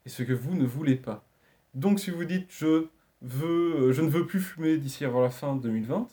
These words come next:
eh bien, euh, le subconscient va pas savoir faire la différence entre le fait que vous avez envie d'arrêter de fumer et de continuer de fumer. Pareil avec le surpoids. Pareil avec des problèmes financiers, et cetera, et cetera, et cetera.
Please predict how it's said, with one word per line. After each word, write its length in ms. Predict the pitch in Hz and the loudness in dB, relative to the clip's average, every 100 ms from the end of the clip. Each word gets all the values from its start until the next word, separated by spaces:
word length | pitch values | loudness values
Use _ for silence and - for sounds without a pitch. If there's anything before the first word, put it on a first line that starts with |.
| _ _ _ _ _ | _ _ _ _ _
eh 20 | 123 | 0
bien, 260 | 175 214 156 | 2 2 2
euh, 80 | |
le 80 | 120 | 2
subconscient 440 | 117 143 135 180 185 | 0 -4 -4 0 -2
va 100 | 127 | -2
pas 160 | 165 | -4
savoir 360 | - 139 127 127 | -6 -4 -4 -4
faire 160 | 151 | -4
la 80 | 135 | -4
différence 460 | 120 123 135 139 - | -6 -6 -6 -6 -8
entre 140 | - | -14
le 40 | 120 | -10
fait 140 | 139 | -10
que 120 | - | -10
vous 140 | 117 110 | -8 -6
avez 80 | |
envie 300 | 110 117 110 | -4 -4 -4
d'arrêter 320 | 156 135 127 113 | 0 0 -2 -6
de 40 | |
fumer 280 | - 165 214 _ _ _ 151 | -8 -6 -6 _ _ _ -10
et 60 | |
de 60 | 156 | -6
continuer 340 | 139 131 160 | -6 -4 -4
de 60 | 160 | -4
fumer. 320 | - 127 107 _ _ _ - | -6 -8 -10 _ _ _ -8
Pareil 220 | 120 139 | -4 -4
avec 80 | 135 | -4
le 40 | |
surpoids. 440 | 127 135 - 113 - _ _ _ _ | -12 -12 -10 -10 -10 _ _ _ _
Pareil 240 | 113 110 135 | -8 -2 0
avec 240 | 127 123 | 2 2
des 80 | 123 | 0
problèmes 320 | 117 123 131 | 0 2 2
financiers, 500 | 127 131 127 127 117 | 2 0 0 -2 -8
et 100 | 110 | -8
cetera, 300 | - - 127 | -10 -8 -4
et 80 | 127 | -4
cetera, 300 | - 127 120 | -6 -8 -8
et 40 | |
cetera. 280 | 120 - 110 | -8 -14 -20